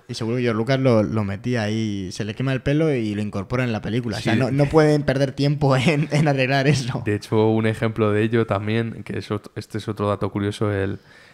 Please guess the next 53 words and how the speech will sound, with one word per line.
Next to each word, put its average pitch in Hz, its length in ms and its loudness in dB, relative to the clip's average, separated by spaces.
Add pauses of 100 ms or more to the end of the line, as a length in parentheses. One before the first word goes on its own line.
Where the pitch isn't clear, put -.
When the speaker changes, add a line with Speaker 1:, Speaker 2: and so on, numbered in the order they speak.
(140)
Speaker 2:
el 98 240 -6
Stormtrooper, 110 760 0
hay 110 140 -4
un 107 180 -4
Stormtrooper 110 580 -2
que 104 120 -8
en 98 60 -6
una 101 140 -4
escena 104 300 -4
se 107 180 -6
choca 107 340 -4
contra 104 280 -4
una 101 160 -2
de 107 80 0
las 98 200 -10
compuertas, 104 880 -4 (560)
que - 100 -8
es 101 140 -6
la 101 80 0
escena 110 320 -2
en 104 80 -2
la 98 120 -4
que - 60 -6
están, 101 480 -4
em, 98 600 -6
C 104 160 -6
tres 107 180 -6
P 107 100 -2
O 101 80 0
y 104 100 0
R 101 200 0
dos 101 240 -2
en 95 400 -12
la 92 140 -10
zona 101 240 -6
de 98 100 -2
puesto 104 320 -4
de 98 80 -4
mando, 101 400 -4 (560)
y 98 400 -6
los 92 240 -8
imperiales 98 480 -6
abren 98 220 -4
la 92 100 -6
puerta 101 320 -2
por 98 120 -4
la 90 100 -8
fuerza, 98 340 -8
¿no? 95 140 -8 (320)
Y 104 80 -4
entran 101 260 -6
en 98 140 -8
tropel 101 480 -6